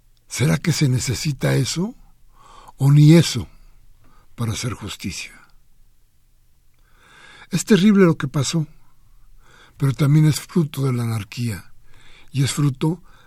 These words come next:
de lo que ha venido sucediendo en esta ciudad. En esta ciudad en la que se ha negado incluso lo político,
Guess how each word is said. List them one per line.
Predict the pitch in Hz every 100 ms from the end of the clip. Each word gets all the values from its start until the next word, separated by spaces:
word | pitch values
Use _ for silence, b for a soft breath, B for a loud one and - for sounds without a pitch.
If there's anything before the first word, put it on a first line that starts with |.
| b
de | 123
lo | 123 117
que | 151
ha |
venido | 131 131 135 127
sucediendo | 131 104 123 117 127 120 107 92 - b b b b
en | 110 120
esta | 107 - 98
ciudad. | 98 92 78 - b b b b b b b b b b b b
En | -
esta | 156 180
ciudad | - 143 147 156
en | 131
la |
que | 120 120
se | 165
ha | 165
negado | 185 127 156 180 131 120 - - 139
incluso | 135 - 151 143 156
lo | 131
político, | 120 110 151 147 110 -